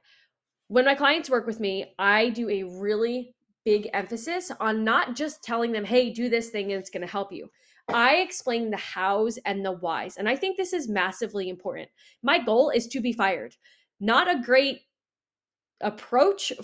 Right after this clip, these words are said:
for longevity in business, but I don't want people to work with me forever, then I'm not doing my job. So I provide them a lot of resources on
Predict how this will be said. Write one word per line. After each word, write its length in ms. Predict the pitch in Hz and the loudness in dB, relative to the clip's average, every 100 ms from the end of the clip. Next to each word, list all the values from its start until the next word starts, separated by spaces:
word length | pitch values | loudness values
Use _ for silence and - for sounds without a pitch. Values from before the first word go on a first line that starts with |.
| - | -2
for 480 | 226 214 214 202 - | 2 4 4 2 2
longevity 580 | 196 202 202 202 208 202 | 0 0 0 0 0 0
in 140 | 196 | 0
business, 540 | 196 202 269 349 427 - | -2 -2 0 -2 -2 -8
but 520 | 214 285 254 - - _ _ _ _ _ 269 | 2 6 6 4 -2 _ _ _ _ _ -4
I 80 | |
don't 280 | 233 233 226 | -2 0 0
want 180 | 302 302 | 0 -2
people 220 | 277 247 | -4 -4
to 60 | 233 | -2
work 200 | 202 185 | -2 -4
with 120 | 190 | -6
me 100 | 190 | -8
forever, 500 | - 175 175 165 170 - | -4 -4 -4 -8 -12 -8
then 100 | 214 | -4
I'm 220 | 247 233 | -2 -2
not 320 | 202 - 202 | -2 -6 -8
doing 260 | 185 180 180 | -6 -6 -4
my 140 | 180 | -4
job. 380 | 262 220 208 - - - - - | -2 -2 -4 -10 -20 -20 -20 -8
So 520 | - 311 214 240 277 - _ | 2 6 6 4 0 -8 _
I 140 | 233 285 | 0 0
provide 300 | 330 294 277 | 2 2 2
them 160 | 269 | 2
a 40 | 254 | 0
lot 180 | 226 220 | 0 0
of 120 | 214 | -2
resources 520 | 233 220 180 196 185 | -4 -4 -8 -8 -10
on 260 | 180 185 | -8 -8